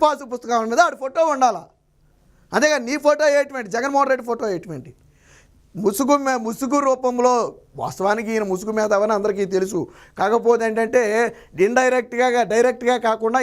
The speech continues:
ఇండైరెక్ట్గా మాట్లాడుతూ ఉండేటువంటి వ్యక్తి. ఈరోజు ఏంటంటే ఇక ఓపెన్ అయిపోయాడు, ఎందుకంటే ఎలాంటి ద్వారా, ఎలాంటి వాళ్ళ ద్వారా డ్యామేజ్ని కంట్రోల్ చేయాలి. జగన్మోహన్ రెడ్డి అందులో భాగంగా ప్యాకేజీ ఇచ్చి పాపం ఈయన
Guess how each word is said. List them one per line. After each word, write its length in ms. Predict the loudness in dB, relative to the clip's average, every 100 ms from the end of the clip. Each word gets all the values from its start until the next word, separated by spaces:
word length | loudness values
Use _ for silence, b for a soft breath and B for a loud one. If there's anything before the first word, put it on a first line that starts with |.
| 0
ఇండైరెక్ట్గా 500 | 2 2 0 0 0 0
మాట్లాడుతూ 380 | 0 -2 0 -2
ఉండేటువంటి 420 | 0 0 0 0 2
వ్యక్తి. 280 | 2 0 -4 -6 -12 _ b b
ఈరోజు 380 | 0 4 4 2 0
ఏంటంటే 280 | 0 -4 0
ఇక 100 | 2 2
ఓపెన్ 220 | 2 0
అయిపోయాడు, 300 | 0 0 0
ఎందుకంటే 280 | -2 -2 2
ఎలాంటి 300 | 2 2 -2 -2
ద్వారా, 280 | 0 2
ఎలాంటి 340 | 2 2 0 0
వాళ్ళ 200 | 0 0 0
ద్వారా 220 | 2 2 -2 B 0
డ్యామేజ్ని 600 | 2 2 0 -2 -4 -2 -2
కంట్రోల్ 340 | 2 0 2
చేయాలి. 280 | -2 -2 -6 -12 _ _ _ _ _ _ _ -16 0
జగన్మోహన్ 460 | 2 2 2 2 2
రెడ్డి 140 | 2 0
అందులో 200 | 0 0 0
భాగంగా 320 | -2 -2 -2 -2 B 0
ప్యాకేజీ 380 | 0 2 -2 -4
ఇచ్చి 160 | -4 -2
పాపం 180 | 0
ఈయన 100 | -2